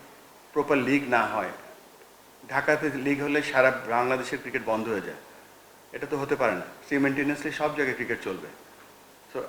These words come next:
হয়তো বলছি বড় বড় কথা, বা এটা বাস্তবায়ন হবে ইনশাল্লাহ খুব তাড়াতাড়ি, এটা অত্যন্ত কঠিন কাজ, but ওই কাজটা করার জন্যই আমরা এই বিভিন্ন জায়গায় ছুটে ছুটে বেরিয়েছি, to see what we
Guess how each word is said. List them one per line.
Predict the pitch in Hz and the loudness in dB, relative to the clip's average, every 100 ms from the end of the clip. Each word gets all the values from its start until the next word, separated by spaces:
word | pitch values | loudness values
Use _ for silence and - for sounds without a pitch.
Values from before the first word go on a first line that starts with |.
| 117 | -4
হয়তো | 123 127 165 - 135 | -2 0 0 0 4
বলছি | 156 160 147 131 120 | 4 4 -2 0 2
বড় | 123 123 | 4 2
বড় | 120 117 | 0 -2
কথা, | 117 113 - - - | -2 -4 -4 -12 -6
বা | 113 104 - - - - - | 0 0 0 -8 -18 -12 -6
এটা | 120 120 117 | 0 2 4
বাস্তবায়ন | 117 139 123 123 113 - - - - | 2 2 0 0 -2 -10 -16 -18 -2
হবে | 131 143 143 | 4 6 6
ইনশাল্লাহ | 135 135 123 | 6 2 0
খুব | 135 - | -2 4
তাড়াতাড়ি, | 117 110 120 127 | 4 4 0 -4
এটা | 120 | -2
অত্যন্ত | 120 - 160 156 143 | -2 0 -2 0 -2
কঠিন | 123 139 123 | -4 -4 0
কাজ, | 113 104 - - - - - - | 2 0 -4 -16 -20 -20 -14 -6
but | 117 - | -6 -4
ওই | 135 135 | -6 0
কাজটা | 131 131 - 151 | 4 4 2 0
করার | 139 147 147 | 2 2 0
জন্যই | 147 160 180 135 | 0 2 4 4
আমরা | 131 127 - - - - - 120 | 4 2 2 -6 -16 -20 -10 -2
এই | 123 117 123 | -2 -2 -6
বিভিন্ন | 120 127 | -4 -2
জায়গায় | 120 117 120 131 | 0 2 0 -2
ছুটে | 120 - | -6 -6
ছুটে | 123 117 | -6 -4
বেরিয়েছি, | 110 107 104 113 101 - - - | -2 -4 -4 -8 -10 -12 -20 -14
to | 117 - | -10 -6
see | 127 110 - - - - - 110 | -4 -4 -8 -16 -20 -20 -10 -2
what | 123 | -2
we | 117 | -2